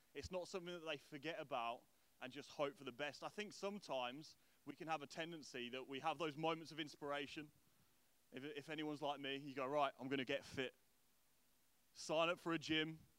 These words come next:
go to the gym for one session. Yeah, that's me.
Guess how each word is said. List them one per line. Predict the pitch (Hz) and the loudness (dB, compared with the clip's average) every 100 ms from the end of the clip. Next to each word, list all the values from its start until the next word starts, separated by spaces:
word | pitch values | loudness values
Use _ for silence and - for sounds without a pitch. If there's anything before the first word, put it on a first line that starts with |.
| _ _ _ _ _ _ _ | _ _ _ _ _ _ _
go | - 165 | 4 4
to | 160 | 4
the | 151 | 0
gym | 147 170 | 2 0
for | 147 | 0
one | 143 151 156 | 0 0 0
session. | - 156 - 156 151 147 _ _ - | 0 0 2 0 -2 -8 _ _ -4
Yeah, | 135 135 | -2 -2
that's | 139 - | -6 -2
me. | 143 147 | 0 0